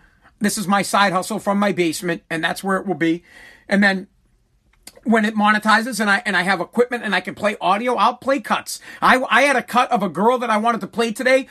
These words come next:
talking about college debt. The, like, it, it, she was like, as a matter of fact about it, like, "You need to give us fifty grand, like, as a matter of fact." I was like, "This, this chick,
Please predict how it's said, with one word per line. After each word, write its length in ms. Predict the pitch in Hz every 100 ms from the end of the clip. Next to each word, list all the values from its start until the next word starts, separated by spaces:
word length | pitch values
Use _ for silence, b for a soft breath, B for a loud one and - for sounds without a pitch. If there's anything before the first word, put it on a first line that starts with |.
| B B
talking 240 | 226 226
about 220 | 208 202
college 440 | - 220 233 120 110
debt. 320 | 190 285 - - B B B B B B B B - - -
The, 200 | 220 226
like, 240 | 240 240 226
it, 200 | 247 247
it, 140 | 262
she 140 | 214 285
was 160 | 285
like, 140 | 269 -
as 320 | 262 254 226
a 80 | 220
matter 360 | 220 302 269
of 80 | 233
fact 520 | - 247 339 302 - -
about 240 | 196 190
it, 80 | 175
like, 200 | 180 175
"You 180 | 240 330
need 240 | 311 294
to 80 | 220
give 340 | 151 214 320 254
us 180 | 233
fifty 380 | - 285 233 247
grand, 340 | 185 269 359 233
like, 140 | 208
as 120 | 214
a 60 | 202
matter 360 | 196 294 262
of 60 | 240
fact." 340 | 339 403 494 233
I 80 |
was 180 | 208 226
like, 160 | 359 214
"This, 200 | 240 -
this 200 | 269 -
chick, 380 | - 523 -